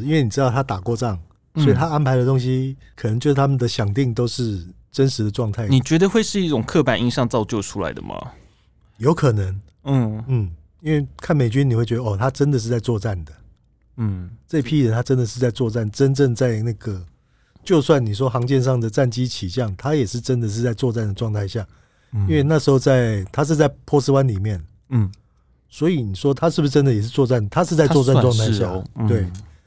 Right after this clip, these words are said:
Speaker 1: 所以他真的所有的，所有的操作都是很标准的。
Speaker 2: 嗯。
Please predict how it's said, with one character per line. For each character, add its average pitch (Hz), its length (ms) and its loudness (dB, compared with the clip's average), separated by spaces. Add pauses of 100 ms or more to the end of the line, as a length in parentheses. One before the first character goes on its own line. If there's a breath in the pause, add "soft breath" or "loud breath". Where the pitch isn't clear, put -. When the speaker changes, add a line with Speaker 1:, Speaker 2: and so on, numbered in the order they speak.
(160 soft breath)
Speaker 1:
所 160 120 -4
以 147 40 2
他 151 100 2
真 165 180 2
的 151 120 4
所 147 240 2
有 151 60 8
的， 120 220 0 (180)
所 147 320 2
有 143 80 4
的 110 120 -4
操 131 260 0
作 127 160 2
都 123 160 -2
是 113 220 -4 (140)
很 104 180 -6
标 120 180 -4
准 110 160 -6 (120)
的。 - 80 -20 (240)
Speaker 2:
嗯。 98 480 -2